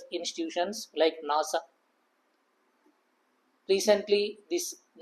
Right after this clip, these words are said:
nisar, N I S A R, it's a satellite sent to observe especially the earth topography and other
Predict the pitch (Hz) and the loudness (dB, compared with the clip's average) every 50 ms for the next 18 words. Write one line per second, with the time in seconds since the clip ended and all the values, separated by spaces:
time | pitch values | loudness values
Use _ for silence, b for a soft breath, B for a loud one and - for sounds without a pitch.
0 | 165 175 190 - - - 208 180 143 135 - - - - - 170 165 165 175 175 | -6 -4 -2 2 8 10 10 12 10 10 6 0 -8 -6 -2 -2 0 2 4 4
1 | 175 175 175 165 160 - - 170 156 147 135 127 120 120 160 - - - 170 160 | 6 6 6 4 4 2 0 2 4 6 6 6 4 2 -2 -8 0 2 2 2
2 | 151 - - - _ _ _ _ _ _ _ - - 175 170 175 196 214 190 175 | 2 0 -8 -20 _ _ _ _ _ _ _ 2 8 8 8 8 8 8 6 6
3 | 156 156 156 - _ - 127 - _ _ _ _ _ _ _ _ _ _ _ _ | 6 6 2 -4 _ -20 -20 -20 _ _ _ _ _ _ _ _ _ _ _ _
4 | _ _ _ _ _ _ _ _ _ _ _ _ _ _ - _ _ _ _ _ | _ _ _ _ _ _ _ _ _ _ _ _ _ _ -20 _ _ _ _ _
5 | _ _ - - 185 185 180 180 180 175 160 151 147 - - _ _ _ _ _ | _ _ 0 2 2 4 4 2 0 0 0 0 -2 -6 -10 _ _ _ _ _
6 | _ _ _ _ _ _ _ _ _ _ _ _ _ _ _ _ _ _ - 165 | _ _ _ _ _ _ _ _ _ _ _ _ _ _ _ _ _ _ 2 2
7 | 165 165 165 165 202 220 220 202 165 156 - 165 165 - - 202 190 - 208 202 | 2 2 4 10 12 12 12 12 10 6 2 0 0 2 2 2 2 2 2 2
8 | 185 170 175 - _ _ _ _ _ _ _ _ _ _ _ _ _ _ _ _ | 2 0 0 -4 _ _ _ _ _ _ _ _ _ _ _ _ _ _ _ _
9 | _ - 165 165 - - 180 208 214 214 214 - - - _ _ _ _ _ _ | _ -6 -6 -4 4 10 12 12 12 12 10 4 -8 -14 _ _ _ _ _ _
10 | _ _ _ _ _ - - - 180 175 180 196 190 175 190 190 185 - 185 170 | _ _ _ _ _ -20 0 4 6 6 8 6 6 8 8 6 6 6 2 0
11 | 170 165 - - _ _ _ _ _ _ _ _ _ _ _ _ _ _ _ _ | 0 -2 -6 -12 _ _ _ _ _ _ _ _ _ _ _ _ _ _ _ _
12 | _ _ _ _ _ _ _ _ _ _ _ _ _ _ _ _ _ _ - 165 | _ _ _ _ _ _ _ _ _ _ _ _ _ _ _ _ _ _ -2 4
13 | 160 156 156 156 170 175 | 6 6 8 8 8 6